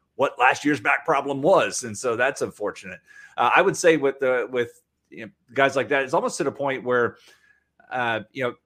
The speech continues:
I saw, I was in Anaheim last week, saw your Cubs play, uh, and saw Suzuki on the field,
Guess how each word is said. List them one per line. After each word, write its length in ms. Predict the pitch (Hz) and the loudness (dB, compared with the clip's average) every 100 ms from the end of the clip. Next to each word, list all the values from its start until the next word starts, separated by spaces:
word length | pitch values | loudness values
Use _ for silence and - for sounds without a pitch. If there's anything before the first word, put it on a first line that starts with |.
| - | -4
I 80 | 139 | -2
saw, 280 | 165 180 165 | 2 4 6
I 140 | 143 | 4
was 160 | 170 160 | 2 0
in 200 | 156 160 | -2 -2
Anaheim 360 | 147 139 139 127 | -2 -2 -2 -2
last 220 | 123 120 | -4 -4
week, 240 | 127 123 | -6 -6
saw 200 | - 139 | -2 2
your 160 | 151 104 | 2 0
Cubs 280 | 120 101 - | -2 -4 -6
play, 400 | 110 95 117 - | -4 -4 -6 -12
uh, 260 | 113 113 113 | -8 -6 -6
and 340 | 120 117 117 107 | -4 -4 -6 -8
saw 300 | 135 127 139 | -2 0 0
Suzuki 460 | - 117 147 139 | -4 -4 -2 0
on 100 | 131 | -2
the 80 | 117 | -2
field, 380 | 127 175 98 | -4 -4 -4